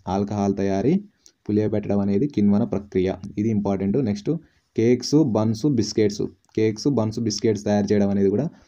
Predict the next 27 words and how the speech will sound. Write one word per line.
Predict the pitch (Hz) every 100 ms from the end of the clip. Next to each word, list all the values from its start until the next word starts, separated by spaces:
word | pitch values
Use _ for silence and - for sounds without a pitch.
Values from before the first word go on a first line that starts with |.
| _
ఒక | 104 95
కిణ్వన | 107 104 110
ప్రక్రియ | 107 101 104
ద్వారా | 101 98 139 175 _ _ _
తయారు | 104 104 98
చేస్తారు. | 92 - 90 -
ఇది | 101 107
ఇంపార్టెంట్. | 110 101 98 98 139 160 -
నెక్స్ట్ | 110 107 - 101 - _ _ _ -
కిరణజన్య | 117 131 131 135 139
సంయోగ | 123 117 120 120
క్రియలో | - 104 104 101
ఎలక్ట్రాన్ల | 104 110 - 123 120
రవాణా | 110 104 101 101 101 98
వలన | 95 92 104 104 - _ _ _ _ -
ఒక | 101
ఏటీపీ | 98 101 107 117 110
ఏర్పడితే | 104 95 101 98 113
దాన్ని | 101 98 98
ఫోటో | 101 101 104 107 117 123 - - _ _ -
ఫాస్ఫారిలేషన్ | 101 104 - 107 104 101 95 113 113
అంటారు, | 90 82 87 - -
ఫోటో | 104 104 123 147
ఫాస్ఫారిలేషన్ | 101 98 - 98 98 95 98
అంటారు. | 90 90 117 156 - _ _ -
అదే | 98 135
శ్వాసక్రియలో | 147 - 110 123 131 135 131 135 147